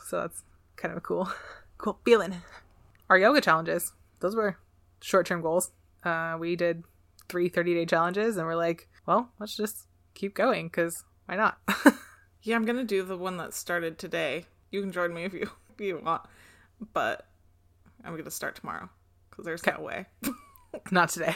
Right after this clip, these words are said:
Speaker 1: <laughs>
Speaker 2: No.
Speaker 1: Uh, yeah, I'm super down. That was one she's been promoting for a while.
Speaker 2: Yes.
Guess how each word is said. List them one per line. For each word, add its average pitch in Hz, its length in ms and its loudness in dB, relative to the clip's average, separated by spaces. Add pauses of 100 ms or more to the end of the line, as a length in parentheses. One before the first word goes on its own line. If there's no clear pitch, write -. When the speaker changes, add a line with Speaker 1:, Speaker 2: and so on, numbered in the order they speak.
Speaker 1:
<laughs> - 220 -2
Speaker 2:
No. 220 220 -4 (420)
Speaker 1:
Uh, 190 260 8
yeah, 185 240 4
I'm 180 120 -4
super 175 200 0
down. 156 220 -4
That 156 140 2
was 165 480 -2 (220)
one 170 140 0
she's 165 200 -8
been 156 120 -6
promoting 156 320 -6
for 160 120 -6
a 151 60 -4
while. 160 260 -4 (260)
Speaker 2:
Yes. - 640 -12